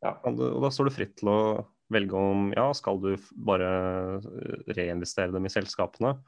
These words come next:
Speaker 2: øke beholdningen din i disse utbytteselskapene og bygge deg opp enda mer, slik at du, ja,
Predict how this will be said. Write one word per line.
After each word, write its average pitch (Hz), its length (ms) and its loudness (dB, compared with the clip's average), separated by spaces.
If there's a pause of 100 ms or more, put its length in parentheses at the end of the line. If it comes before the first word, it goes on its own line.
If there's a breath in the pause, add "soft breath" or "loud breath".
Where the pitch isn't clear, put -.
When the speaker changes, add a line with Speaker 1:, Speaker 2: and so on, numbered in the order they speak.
(520 soft breath)
Speaker 2:
øke 101 340 0
beholdningen 87 580 0
din 90 220 -2 (100)
i 87 380 -2 (400)
disse 98 320 -4 (1000)
utbytteselskapene 98 760 2
og 95 80 -4
bygge 95 220 2
deg 85 100 -2
opp - 140 -8 (100)
enda 87 280 0
mer, 139 220 4 (320 soft breath)
slik 95 220 -2
at 90 160 0
du, 92 120 2
ja, 127 180 4